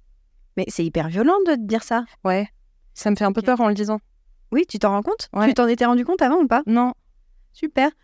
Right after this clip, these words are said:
Speaker 2: <laughs>
Speaker 1: Alors. <laughs> Mais parce que, alors, moi j'aime bien les manifestations à l'univers, tout ça.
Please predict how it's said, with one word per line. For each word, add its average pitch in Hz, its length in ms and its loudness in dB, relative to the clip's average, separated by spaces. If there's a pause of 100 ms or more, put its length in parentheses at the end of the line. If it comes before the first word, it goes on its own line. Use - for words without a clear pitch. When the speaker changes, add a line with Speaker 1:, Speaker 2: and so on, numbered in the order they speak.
(120)
Speaker 2:
<laughs> 359 80 0
Speaker 1:
Alors. 240 300 2
<laughs> - 1300 -2
Mais 214 240 0
parce 208 200 2
que, 220 240 0 (920)
alors, 180 240 0 (640)
moi 208 140 2
j'aime 196 220 0
bien 196 280 0
les 185 120 -2
manifestations 180 680 -4
à 185 60 -2
l'univers, 180 480 -4
tout - 140 -16
ça. 311 240 -2